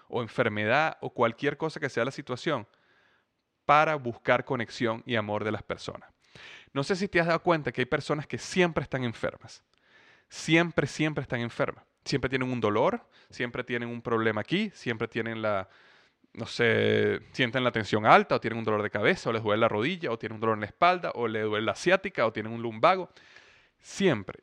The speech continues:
Normalmente esas personas, cuando uno las estudia y habla con ellas, yo siempre llego a un punto donde descubro que lo que esa persona está buscando es conexión y amor. Hay un podcast que yo hice hace varios, varias semanas que se llama Las seis necesidades de todo ser humano.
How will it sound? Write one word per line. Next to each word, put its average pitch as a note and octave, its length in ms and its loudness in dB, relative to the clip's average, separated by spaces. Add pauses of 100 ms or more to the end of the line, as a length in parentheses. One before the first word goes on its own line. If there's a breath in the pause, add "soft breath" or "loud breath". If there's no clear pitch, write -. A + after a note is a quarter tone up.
(440 loud breath)
Normalmente F3+ 800 4
esas F3+ 180 -2
personas, B2 460 0
cuando A2 240 0
uno C#3 140 0
las D3 140 0
estudia C#3 580 0
y A2 300 -4
habla A#2 260 0
con C3 200 -4
ellas, G#2 320 -4 (560 soft breath)
yo B2 240 0
siempre E3+ 400 -2
llego D#3+ 200 2
a D#3 40 0
un C3+ 100 -6
punto C#3 460 0
donde A#2 320 0
descubro A2+ 520 0
que A#2 140 -2
lo A2 100 0
que - 80 -8
esa D3+ 160 -2
persona C3+ 300 -4
está - 140 -4
buscando C#3 320 -4
es G#2 60 -10
conexión B2+ 500 0
y A2+ 40 -4
amor. F#2+ 260 -8 (800 soft breath)
Hay C3+ 140 6
un D#3+ 100 -2
podcast E3+ 320 0
que C#3 80 -2
yo A#2+ 120 2
hice C3+ 180 -2
hace C#3 220 0
varios, C#3 320 2 (100)
varias B2+ 300 2
semanas C3 320 0
que B2+ 80 -6
se B2 100 -6
llama B2 140 0
Las A#2+ 100 -4
seis D3+ 180 0
necesidades C3+ 540 2
de A#2 60 0
todo A2+ 180 2
ser B2+ 160 -2
humano. G#2+ 320 -2